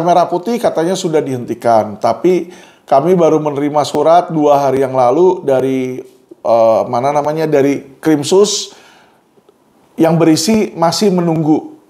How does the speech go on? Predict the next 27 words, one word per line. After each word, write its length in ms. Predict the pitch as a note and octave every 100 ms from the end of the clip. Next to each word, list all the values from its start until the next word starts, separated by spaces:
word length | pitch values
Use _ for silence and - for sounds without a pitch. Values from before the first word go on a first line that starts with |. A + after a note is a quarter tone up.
| _ _
hasil 640 | - C#3+ - F3+ E3+ E3
dari, 480 | D3 B2+ C#3 D#3+ - -
eh, 520 | G#2 A2 A2+ A2 G#2+
apa, 480 | - - C#3+ D3+ - - -
gelar 240 | C#3+ C#3+
perkara. 480 | - - B2+ B2 B2
Jadi, 160 | C3+ E3+
belum 240 | F3 E3
ada 400 | E3 F3 E3+ - - - _
hasilnya 560 | F#3+ G3+ B3+ C4 B3 G#3+
nih 160 | F#3+ E3+
secara 320 | - E3 D#3
resmi, 400 | D3 - D#3+ B2+
teman-teman, 400 | A#2 A2 G#2 G2
ya, 240 | A#2 C#3+
belum 160 | C#3 C3+ C3
ada 240 | C3+ B2+ - - -
hasil 320 | C#3 - F3
secara 400 | E3 - C3 A2+
resmi. 400 | G#2+ G#2+ - F#2+ - _ _ - - _ -
Jadi, 160 | B2
kalau 240 | D3 C#3+ C#3
saya 160 | D#3
lihat 320 | C3 C#3 C3+ C#3
di 80 |
sini, 560 | B2+ C3+ E3 G3 F3+ E3+
eh, 680 | - C3+ B2+ B2 B2 A#2+